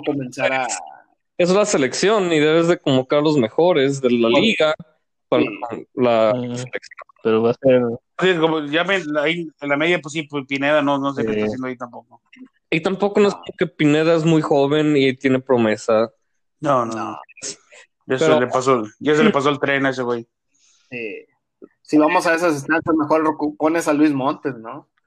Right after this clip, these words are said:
Speaker 1: Que Orbelín
Speaker 2: Bueno, pero
Speaker 1: Pineda.
Speaker 2: ahí, o sea, creo que ahí enseña que va a jugar con dos contenciones, que son Charlie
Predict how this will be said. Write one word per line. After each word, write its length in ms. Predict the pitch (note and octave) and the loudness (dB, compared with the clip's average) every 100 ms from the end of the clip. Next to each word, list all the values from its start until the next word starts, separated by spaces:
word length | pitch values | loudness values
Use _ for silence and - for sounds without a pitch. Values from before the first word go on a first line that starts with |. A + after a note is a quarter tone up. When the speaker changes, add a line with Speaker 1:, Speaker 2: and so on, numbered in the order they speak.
| _ _ - - | _ _ -20 -14
Speaker 1:
Que 60 | - | -12
Orbelín 180 | A#3+ | -4
Speaker 2:
Bueno, 280 | B3 C#4 A3+ - | -2 0 0 0
pero 200 | G3+ G#3 | 0 0
Speaker 1:
Pineda. 220 | A#3 G3 | 0 0
Speaker 2:
ahí, 20 | |
o 40 | G3+ | 2
sea, 180 | A3 G#3+ | 0 0
creo 160 | B3 | -2
que 100 | B3 B3 | 0 0
ahí 420 | B3+ C4 B3 - - | 2 0 -2 -6 -2
enseña 500 | D#3+ E3 F3+ G3 G3 | 0 2 2 2 0
que 160 | - | -2
va 100 | D#3 | 0
a 40 | D3+ | 0
jugar 400 | - D3 D3 D3 | 4 4 2 0
con 180 | C#3+ C3 | 2 2
dos 140 | C#3+ | 2
contenciones, 1080 | - D#3+ D3+ C3+ C#3 B2+ B2+ C3+ C#3 - - _ _ _ _ | 0 0 0 0 0 2 2 2 0 -4 -14 _ _ _ _
que 120 | - A#2+ | -2 0
son 440 | B2 A#2 A2+ A2+ | 2 2 2 0
Charlie 680 | - C3+ B2+ C3 C3+ D3 | 0 0 2 2 2 2